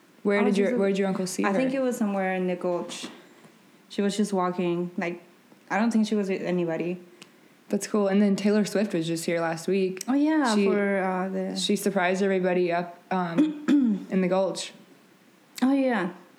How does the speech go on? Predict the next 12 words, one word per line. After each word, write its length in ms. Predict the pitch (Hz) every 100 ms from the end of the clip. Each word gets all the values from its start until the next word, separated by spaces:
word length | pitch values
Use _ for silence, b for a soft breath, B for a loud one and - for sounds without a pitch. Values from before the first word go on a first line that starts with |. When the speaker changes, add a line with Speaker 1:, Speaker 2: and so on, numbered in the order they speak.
| _ -
Speaker 2:
For 220 | - 190
the, 260 | 175 190 180
uh, 480 | 180 180 175 175 170
mural, 720 | 180 185 185 190 190 190 196 -
the 80 | 196
Speaker 1:
Mm-hmm. 320 | 220 214 214
Speaker 2:
butterfly. 320 | 233 190 190 190 -
Oh, 200 | 180 175
that 100 | 180
was 140 | 185
really 140 | 175 180
pretty. 360 | 180 170 165